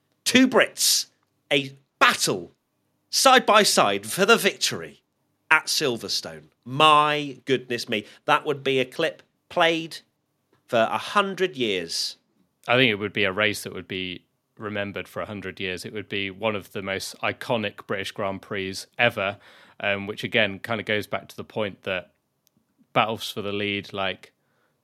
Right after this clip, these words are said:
Speaker 2: hit different. And, um, it was still incredible to watch Hamilton and Norris fight, but the scenes, if that was for, for the win, uh, would have been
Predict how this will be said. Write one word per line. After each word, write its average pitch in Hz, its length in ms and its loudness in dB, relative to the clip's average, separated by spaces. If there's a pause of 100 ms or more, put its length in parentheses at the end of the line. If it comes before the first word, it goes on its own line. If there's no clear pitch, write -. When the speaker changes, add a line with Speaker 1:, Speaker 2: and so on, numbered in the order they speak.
(200)
Speaker 2:
hit - 320 -10
different. 92 400 -8 (340)
And, 92 400 -8
um, 92 460 -6
it 110 100 -12
was 110 160 -8
still - 180 -2
incredible 104 520 -2
to - 100 -16
watch 95 220 -10
Hamilton 95 420 -8
and 92 300 -12 (160)
Norris 104 340 0
fight, 92 460 0 (640)
but 92 320 -6 (240)
the 113 200 -8
scenes, 90 1120 -4
if 98 220 -10
that 101 180 -6
was 98 140 -10
for, 95 380 -8
for - 180 -10
the 98 140 -8
win, 92 500 -6 (400)
uh, 90 240 -6
would 95 120 -12
have 95 100 -12
been - 140 -10